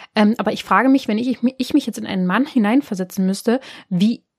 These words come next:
wie ich das ausmachen würde, in welchem Zyklus ich gerade bin. Deswegen, ja,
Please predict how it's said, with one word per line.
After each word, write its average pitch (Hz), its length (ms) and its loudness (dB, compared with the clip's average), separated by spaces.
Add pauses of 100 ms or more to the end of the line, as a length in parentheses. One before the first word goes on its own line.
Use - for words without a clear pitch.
(140)
wie 202 200 0
ich - 120 -6
das - 200 -4
ausmachen 196 540 0
würde, 170 420 0
in 196 120 0
welchem 208 300 0
Zyklus - 360 -4
ich - 140 -12
gerade 175 240 -4
bin. 180 160 0
Deswegen, 247 520 0 (1200)
ja, 139 200 -6